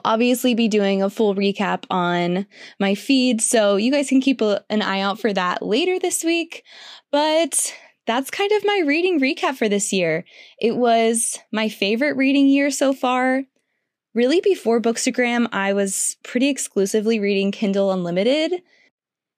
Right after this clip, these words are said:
And it's crazy to think that some of these books I may not have heard about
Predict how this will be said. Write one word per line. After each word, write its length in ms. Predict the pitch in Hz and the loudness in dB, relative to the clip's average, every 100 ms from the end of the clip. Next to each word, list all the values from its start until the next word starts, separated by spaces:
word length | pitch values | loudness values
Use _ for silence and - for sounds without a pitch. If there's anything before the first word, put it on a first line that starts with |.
| _ | _
And 380 | 226 233 233 226 | 0 2 2 2
it's 160 | 247 - | 0 0
crazy 340 | - 226 247 | -2 0 2
to 140 | 269 320 | 0 -2
think 400 | 226 226 262 262 | -2 0 0 0
that 260 | 226 - | -2 -2
some 240 | - 208 220 | -2 0 0
of 160 | 254 | 0
these 240 | 285 294 214 | 0 0 0
books 480 | 190 190 370 - - | 0 0 0 -4 -2
I 100 | 233 | 0
may 180 | 233 226 | 2 2
not 220 | 262 269 | 0 0
have 160 | 277 233 | -2 -2
heard 200 | 254 427 | -2 0
about 600 | 240 185 196 247 - | -2 0 0 -2 -6